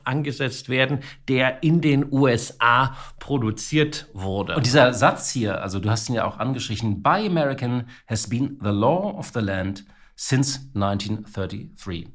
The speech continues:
Speaker 2: Das ist ja so ein Datum, was bei uns für Erschütterung sorgt. Das spielt natürlich auf die große Depression an in den U S A. Er hat das ja immer wieder betont, dieses Buy American. Es ist so ein bisschen,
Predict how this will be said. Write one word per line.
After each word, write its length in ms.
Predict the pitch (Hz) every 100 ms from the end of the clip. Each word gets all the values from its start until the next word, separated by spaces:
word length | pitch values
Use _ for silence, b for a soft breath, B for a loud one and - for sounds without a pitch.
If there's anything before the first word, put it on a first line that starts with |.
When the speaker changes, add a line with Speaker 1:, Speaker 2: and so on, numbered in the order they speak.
| -
Speaker 2:
Das 120 | 104
ist 80 | 110
ja 80 | 117
so 80 | 104
ein 80 |
Datum, 480 | 87 110 - 117 98
was 160 | 104 -
bei 80 | 107
uns 160 | 127
für 80 | -
Erschütterung 340 | - 165 170
sorgt. 340 | 135 127 131 -
Das 120 | 113
spielt 220 | - 147 131
natürlich 380 | 113 120 113
auf 100 | 110
die 160 | - 101
große 400 | 110 120 117 101 B B B B -
Depression 500 | 107 101 - 131 160
an 120 | 135
in 160 | 117
den 160 | 113 107
U 120 | 107
S 140 | 117 90
A. 260 | 95 120 B B B -
Er 100 | 131
hat 140 | 170
das 100 | 185
ja 80 | 165
immer 240 | 160 185
wieder 180 | 170 190
betont, 460 | 170 170 175 190 180
dieses 220 | 139 135
Buy 180 | - 135
American. 640 | 123 113 156 165 196 220
Es 160 | - -
ist 100 | 110
so 60 |
ein 20 |
bisschen, 400 | 123 - 139 123